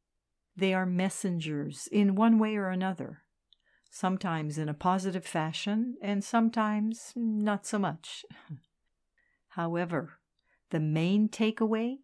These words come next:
is that we need to open our eyes and ears to receive the messages they're bringing us, whether by their words or actions,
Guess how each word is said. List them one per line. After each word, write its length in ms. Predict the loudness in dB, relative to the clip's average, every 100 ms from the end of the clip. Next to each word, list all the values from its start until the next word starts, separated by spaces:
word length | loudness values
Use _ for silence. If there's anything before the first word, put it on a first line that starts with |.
| _ -2
is 180 | -2
that 220 | 0 -4 -2
we 120 | 2
need 300 | 2 2 0
to 140 | -4 0
open 380 | 0 0 -2
our 180 | -2 -6 -6
eyes 560 | -6 -4 -4 -4 -4
and 180 | -6 -8 -6
ears 600 | -2 0 0 0 -2 -6 -6
to 180 | -4
receive 580 | -2 -4 -2 2 2 0
the 80 | -2
messages 640 | 0 -2 -4 -6 -4 -4
they're 180 | -2 -4
bringing 440 | 0 0 2 0 -4
us, 440 | -8 -14 -20 -20 _ _ _ _ _ -6
whether 440 | -4 -2 -2 -2
by 180 | -2 -2
their 180 | -4 -4
words 600 | -2 -2 0 -2 -4 -4
or 100 | 0
actions, 920 | 0 0 -4 -6 -2 -2 -2 -8 -18